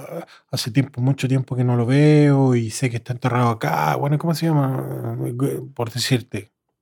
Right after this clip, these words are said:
Goebbels, no me acuerdo. Ahí te puedo mandar la información para que lo pongáis. Me dijo, "Ah, a ver, busquemos en el computador. Sí, está en el patio tanto y tanto. Al final, váyase por esta calle y llegue para allá". Y llegué, pues, weón.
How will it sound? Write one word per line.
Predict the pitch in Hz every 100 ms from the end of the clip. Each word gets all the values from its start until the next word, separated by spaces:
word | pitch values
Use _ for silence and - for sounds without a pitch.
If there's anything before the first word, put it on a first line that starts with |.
| -
Goebbels, | 110 127 101 95 - 120
no |
me | 120
acuerdo. | 113 117 104
Ahí | 104 113
te | 110
puedo | 113 127
mandar | 127 123
la | 127
información | - 127 117 139 127
para | 131
que |
lo | 127 120
pongáis. | 123 113 104 _ - - - - - _ _ _ _ _
Me | 135
dijo, | 131 147 151
"Ah, | 180 202
a | 202
ver, | 196
busquemos | 202 190 - 196 180
en | 156
el | 139
computador. | - 165 147 156 175 175
Sí, | - 214
está | 202 -
en | 196
el | 175
patio | - 185 180
tanto | 175 165 160
y |
tanto. | 185 196 190 180 180 180
Al | 160
final, | 165 175 185 185 170
váyase | 170 156 156
por | 151
esta | 151 -
calle | 180 180 180 175 175 170 170 170 160
y | 143 143 139
llegue | 156 160 151
para | 147
allá". | -
Y | 127
llegué, | 117 131 214 -
pues, | 151 -
weón. | - - -